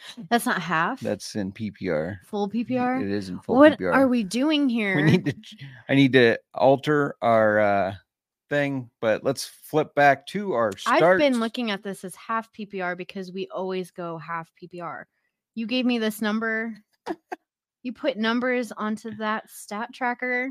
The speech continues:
Speaker 1: in P P R.
Speaker 2: I'm sorry, honey. I will fix it. Uh, I'm gonna throw out Cole
Speaker 1: Fucking right
Speaker 2: Kmet.
Speaker 1: you will. <laughs>
Speaker 2: Six point five versus Tampa Bay is his projection. This is a homer pick, but he was targeted seven times. He caught five of those for forty-four yards.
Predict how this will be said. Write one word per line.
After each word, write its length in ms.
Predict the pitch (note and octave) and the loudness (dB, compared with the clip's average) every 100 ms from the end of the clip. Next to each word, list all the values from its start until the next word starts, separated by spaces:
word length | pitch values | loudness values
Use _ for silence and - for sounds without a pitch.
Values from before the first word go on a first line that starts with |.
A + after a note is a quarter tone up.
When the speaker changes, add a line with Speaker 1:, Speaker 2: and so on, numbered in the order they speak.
| C4+ - | -8 -4
Speaker 1:
in 120 | A3+ | -2
P 160 | A#3+ | -2
P 120 | A3+ G3+ | -2 0
R. 280 | F#3 A#3+ B3+ _ _ - | 0 -2 -4 _ _ -2
Speaker 2:
I'm 240 | A#2 C3 | 0 0
sorry, 400 | - C3+ A#2 A2+ | 0 0 2 2
honey. 260 | A2+ A#2 A2+ | 0 0 2
I 140 | G#2 | 2
will 220 | A2+ A#2 | 2 -2
fix 360 | - F#2 - - | -4 -8 -8 -12
it. 160 | - - - - | -12 -14 -18 -2
Uh, 260 | - D3+ C#3+ | 6 8 8
I'm 140 | E3 A#3 | 6 4
gonna 140 | B3 | 2
throw 200 | A#3 A#3 | 2 2
out 120 | F#3 | 4
Cole 180 | G3+ G3+ | 4 4
Speaker 1:
Fucking 160 | D4 B3+ | 6 6
right 280 | C#4 C4+ | 6 6
Speaker 2:
Kmet. 40 | A#3 | 4
Speaker 1:
you 80 | G#3+ | 0
will. 340 | F3+ - D#4 | -2 2 2
<laughs> 0 | |
Speaker 2:
Six 300 | - A4 - | 6 4 4
point 300 | - F#3 D#3 | 2 2 4
five 320 | F3+ F3 D#3+ | 6 6 4
versus 320 | E3 C#3+ C#3+ | 0 -2 -6
Tampa 320 | - D#3+ D3+ C3+ | -2 -2 -2 -2
Bay 240 | D3 D#3 | 0 2
is 100 | D3+ | 0
his 140 | B2+ A2+ | -4 -6
projection. 680 | C#3 A2 D3 D3 - D3+ D3 | -8 0 2 2 0 -6 -4
This 200 | D3+ F3 | -4 -2
is 120 | D3 | 0
a 100 | B2 | 2
homer 300 | C3 C3+ B2+ | 2 0 0
pick, 300 | D3 C3 - | 2 0 2
but 100 | D3 | 0
he 60 | D#3 | 2
was 240 | A3+ G#3 | 2 2
targeted 420 | - D#3+ D3 B2 | 0 0 0 -4
seven 320 | - C#3+ C3 A#2+ | -2 0 0 -2
times. 360 | B2 A#2+ A#2+ | -2 -2 -4
He 60 | A#2 | -2
caught 220 | D3 - | -2 0
five 200 | B2 B2 | 0 -2
of 40 | |
those 200 | B2 A#2 | -2 -8
for 160 | - A2+ | -10 -18
forty-four 500 | - D#3 D3 - B2 | -8 -6 -4 -4 -2
yards. 540 | B2 C#3 C#3 C#3 B2 | 2 4 4 2 -4